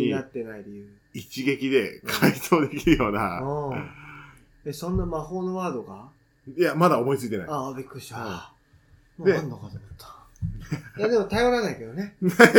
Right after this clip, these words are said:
Speaker 2: <laughs>
Speaker 1: そこには。
Speaker 2: あー、これ、これも、この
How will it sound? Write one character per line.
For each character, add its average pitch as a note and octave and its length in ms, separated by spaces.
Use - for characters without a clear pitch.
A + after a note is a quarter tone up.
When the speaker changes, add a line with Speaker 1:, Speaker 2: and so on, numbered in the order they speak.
Speaker 2:
<laughs> G#3+ 560
Speaker 1:
そ A#3 140
こ G#3 100
に F#3+ 120
は。 D3+ 100
Speaker 2:
あ C#3+ 40
ー、 B2+ 580
こ - 100
れ、 A#2+ 400
こ D3+ 100
れ D3+ 60
も、 D3+ 200
こ F3 100
の F3 300